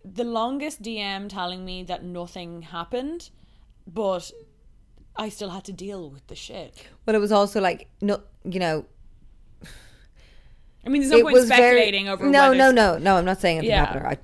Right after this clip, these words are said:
Speaker 2: t-, don't care. We don't, like, whatever.
Speaker 1: Yeah.
Speaker 2: You don't care.
Speaker 1: No.
Speaker 2: But it was very much coming at you as in, "I'm perfect,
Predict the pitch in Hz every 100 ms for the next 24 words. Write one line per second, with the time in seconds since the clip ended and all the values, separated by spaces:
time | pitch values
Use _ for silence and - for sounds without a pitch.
0 | - - - - - - - - - 175
1 | 190 160 151 151 - 147 160 175 - -
2 | 226 - - - _ _ - 202 220 143
3 | 143 - - - - 202 160 - - -
4 | _ _ _ _ - _ _ - 190 185
5 | 175 175 190 190 190 185 180 - - 185
6 | 180 170 160 - 165 165 156 151 156 151
7 | 143 - _ _ _ - 254 254 - 180
8 | 180 175 175 - - -